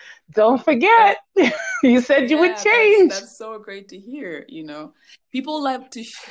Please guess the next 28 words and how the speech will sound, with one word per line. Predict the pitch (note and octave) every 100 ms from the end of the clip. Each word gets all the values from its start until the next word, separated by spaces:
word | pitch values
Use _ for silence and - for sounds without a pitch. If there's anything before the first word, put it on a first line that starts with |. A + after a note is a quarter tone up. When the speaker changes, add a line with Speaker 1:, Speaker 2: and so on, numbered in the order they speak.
| -
Speaker 2:
you | F#3
know, | F3+
do | F3+ G3
they | A3+
love | A3 C4
to | C#4+
shove | C#4 - F#3+
their | F3 D#3
feelings | - C#3+ D3 C#3+
down, | C#3 C3 C3 C3 C3 C3+ _ - _
but | F3+ -
we | A#3+
all | B3+ E4
want | C#4+ A3+
to | G3
be | D#3+
happy | E3 D3 D#3 D3+ C#3+
and | C#3
smiley | C3+ - C3+ C#3 C#3
and | C#3 C#3+ -
feel | C#3 C#3
good. | C3+ C3+ C3
But | - -
on | F3 F#3
the | F3+
other | F#3 A3
side | - E3+ E3
of, | D3 C#3